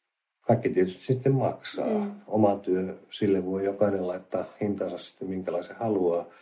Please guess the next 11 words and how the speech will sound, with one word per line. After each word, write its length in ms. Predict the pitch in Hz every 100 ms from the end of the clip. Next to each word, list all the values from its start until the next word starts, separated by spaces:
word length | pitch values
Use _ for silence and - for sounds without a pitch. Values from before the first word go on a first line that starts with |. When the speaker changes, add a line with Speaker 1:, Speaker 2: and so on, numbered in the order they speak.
| _ - - _ _ _ -
Speaker 1:
Ja 200 | 82 - - _ _ _ -
laitteet 460 | 113 95 - 98
on 120 | 113 -
erilaisia, 640 | 87 80 76 - - 85
mutta 300 | 85 - 78 - _ _ _ _ _ _ _ _ -
aika 220 | 117 120
paljon 240 | 123 123
puhelinneuvontaakin 1300 | 120 123 117 95 92 90 87 82 85 - 90 90 - _ _ _ _ _ - _ _ _ _ _ -
tehdään 520 | 117 - - 98 90
ja 160 | 85 - - - _ - 95
ja 180 | 85